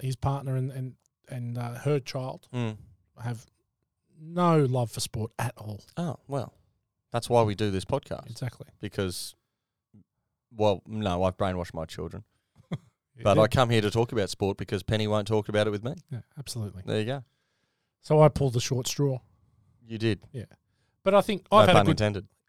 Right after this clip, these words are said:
Speaker 1: I, I've had a pretty good break. Uh, I've, I've, I have missed, I've missed talking sport with you, mate.
Speaker 2: Have you?
Speaker 1: I have actually.
Speaker 2: Oh, there you go.
Speaker 1: Stranger things.
Speaker 2: That's the, that's the, that's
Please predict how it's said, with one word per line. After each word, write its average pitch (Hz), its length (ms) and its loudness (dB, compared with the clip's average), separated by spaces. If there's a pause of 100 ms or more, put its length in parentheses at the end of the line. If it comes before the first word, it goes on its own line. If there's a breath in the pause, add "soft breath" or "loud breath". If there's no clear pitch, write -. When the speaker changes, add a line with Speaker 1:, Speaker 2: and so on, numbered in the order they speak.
Speaker 1:
I, 196 240 0
I've 175 200 2
had 165 100 0
a 139 40 -6
pretty 143 180 -4
good 131 160 -2
break. 226 180 2 (840)
Uh, 156 300 0
I've, 160 300 -2
I've, 156 220 4 (140)
I 156 120 2
have 139 160 2
missed, - 400 0 (640)
I've 135 160 -4
missed - 180 -2
talking 165 300 2
sport 190 260 4
with 208 140 -4
you, 160 80 -2
mate. 113 180 -6 (140)
Speaker 2:
Have 170 200 2
you? 139 300 -2
Speaker 1:
I 202 80 -4
have 247 160 2
actually. 175 460 -4
Speaker 2:
Oh, 147 160 -8
there 110 140 -8
you 92 80 -14
go. 135 200 -10 (720)
Speaker 1:
Stranger 165 460 0
things. 175 480 -2
Speaker 2:
That's 110 220 -6
the, 101 260 0 (100)
that's - 220 -12
the, 98 260 -6
that's - 320 -8